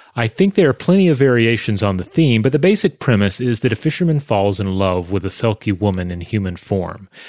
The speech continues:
but he steals her Selkie slash seal skin, preventing her from taking seal form, and locks the skin in a kist or chest,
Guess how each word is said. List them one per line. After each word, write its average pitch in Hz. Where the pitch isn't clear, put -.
but 113
he 110
steals 147
her 107
Selkie 113
slash -
seal 123
skin, 90
preventing 123
her 107
from 104
taking 127
seal 143
form, 90
and 113
locks 123
the 123
skin 107
in 104
a 95
kist -
or 95
chest, -